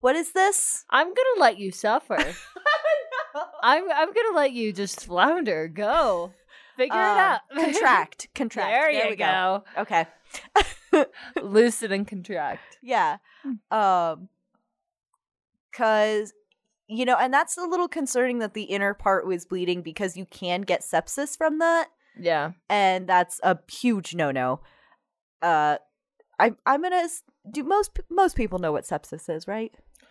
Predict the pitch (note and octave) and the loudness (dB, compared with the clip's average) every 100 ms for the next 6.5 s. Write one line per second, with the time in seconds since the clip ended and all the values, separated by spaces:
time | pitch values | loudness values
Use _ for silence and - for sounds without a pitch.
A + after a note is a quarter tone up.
0 | _ - - _ _ _ _ - A#3+ A#3+ | _ -20 -20 _ _ _ _ -4 2 4
1 | A3+ A3 - G4 A#4+ - - D#4 B3+ F#3+ | 2 0 2 4 2 0 -2 0 0 0
2 | - D3+ D3 - - - A3+ - _ - | -4 -4 -4 -6 -8 -8 -8 -8 _ -2
3 | E4 C#4+ G#3+ - - C4+ - D4 - B3+ | 0 4 4 4 0 0 0 -4 -4 -4
4 | A#3 A3 A3+ A3 G#3+ G#3+ G3 G#3+ F#3+ G#3 | -4 -2 2 2 0 -4 -8 -8 0 2
5 | F#3+ _ _ E3+ E3 D#3 - A3 G3 G#3+ | 2 _ _ 2 4 2 0 -8 -6 -6
6 | F3+ F3 E3+ - | -4 -4 -4 -6